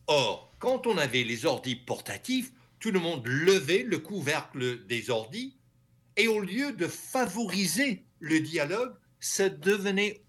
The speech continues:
au-, autant de <clears throat> murs, de séparation entre eux, entre elles, entre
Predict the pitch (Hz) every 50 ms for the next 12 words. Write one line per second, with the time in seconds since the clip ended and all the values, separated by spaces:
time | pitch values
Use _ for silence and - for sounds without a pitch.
0 | _ - 208 220 - - - - _ _ _ _ _ _ - 240 254 254 247 254
1 | - - 220 208 196 202 185 - - 180 180 180 180 190 214 240 269 269 240 196
2 | 143 117 101 - - _ - - - - - 120 151 160 156 - - - - -
3 | - 269 269 240 - - 208 170 - - 156 160 - - - - - - 254 233
4 | 190 - - _ _ _ _ _ _ _ _ _ - 180 185 185 180 - - 202
5 | 254 294 240 185 - - - _ _ - 156 156 165 160 - - 247 269 254 208
6 | 135 - - _ _ _ _ _ - 156 160 160 - 165 160 160 156